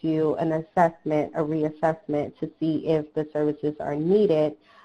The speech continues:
um, we can either discharge the family or we can continue them for another three months. So a lot of times we don't like to say discharge because we do recognize that, that there are problems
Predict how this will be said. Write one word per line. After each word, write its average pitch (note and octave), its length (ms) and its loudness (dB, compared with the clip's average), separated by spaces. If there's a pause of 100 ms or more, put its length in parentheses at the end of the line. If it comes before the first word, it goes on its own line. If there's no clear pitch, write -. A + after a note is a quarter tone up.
(180)
um, D3+ 460 0
we F3 120 0
can D3+ 560 0 (280)
either F3 280 2
discharge A#3+ 600 2
the C4 80 0
family A3 540 2
or F3+ 200 2
we F#3 140 0
can F3+ 140 -6
continue E3 460 -2
them D#3+ 300 -2
for D3+ 320 0
another D3+ 320 -4
three D3+ 220 -4
months. - 340 -10 (540)
So F3 240 6
a F3 40 6
lot F#3 220 6
of G#3 120 0
times F#3 260 -2
we F#3 80 0
don't E3+ 300 0
like E3+ 260 0
to E3+ 120 -4 (100)
say E3 200 2 (100)
discharge F#3 640 0
because D#3+ 280 -2
we E3 180 -4
do E3 240 -2
recognize D#3 680 -2
that, D#3 220 -2
that D3+ 320 2 (380)
there E3+ 160 6
are E3 80 0
problems D#3 560 2